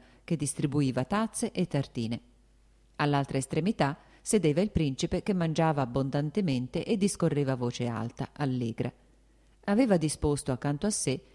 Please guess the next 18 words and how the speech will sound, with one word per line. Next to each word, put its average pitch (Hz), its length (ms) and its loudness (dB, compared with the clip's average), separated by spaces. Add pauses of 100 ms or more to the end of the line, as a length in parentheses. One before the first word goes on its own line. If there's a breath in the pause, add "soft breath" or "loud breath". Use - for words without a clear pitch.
le 208 160 2
compere 185 420 2
fatte 143 300 -2
in 143 100 0
grande 156 340 0
quantità 143 600 -2
nei 196 220 2
vari 135 280 2
luoghi 123 320 0
di 123 140 -4
cura. 117 340 -2 (520 soft breath)
Cofanetti 139 520 0
scolpiti, 165 800 0 (260)
gingilli, 139 800 0 (240 soft breath)
coltellini 151 600 2
intagliati 131 580 0
d'ogni 120 240 0
specie, 139 540 0